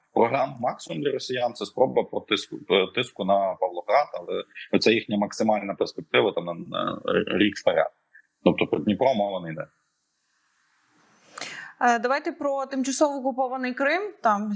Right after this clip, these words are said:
Speaker 2: було гучно. Дрони Головного управління розвідки знищили ключові елементи російської П П О С чотириста, е, в тимчасово окупованому оку-, росіянами Криму. Зокрема, уражено дві багатофункціональні Р Л С управління,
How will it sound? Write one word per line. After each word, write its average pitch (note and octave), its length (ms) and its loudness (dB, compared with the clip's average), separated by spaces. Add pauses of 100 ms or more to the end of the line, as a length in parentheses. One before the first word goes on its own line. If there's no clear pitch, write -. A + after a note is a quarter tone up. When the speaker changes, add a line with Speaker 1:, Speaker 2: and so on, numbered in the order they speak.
Speaker 2:
було A3 380 0
гучно. C4 720 0
Дрони B3 360 -2
Головного A3 420 -2
управління A3 640 0
розвідки G3 500 -2
знищили G3+ 760 2
ключові G#3+ 320 0
елементи G3 560 -2
російської G3 640 0
П G3+ 140 -4
П G#3+ 120 0
О F#3+ 240 2 (100)
С A3+ 200 0
чотириста, F#3+ 680 0
е, G#3 920 0
в G#3+ 140 -2
тимчасово A#3 440 0
окупованому A3 760 -2
оку-, G3+ 500 -2
росіянами G#3 680 0
Криму. G3 500 -2
Зокрема, A3 440 2
уражено G#3 480 -4
дві A3 300 0
багатофункціональні A3 960 -2
Р G3+ 100 2
Л G#3 100 0
С G3+ 180 -2
управління, G3+ 680 0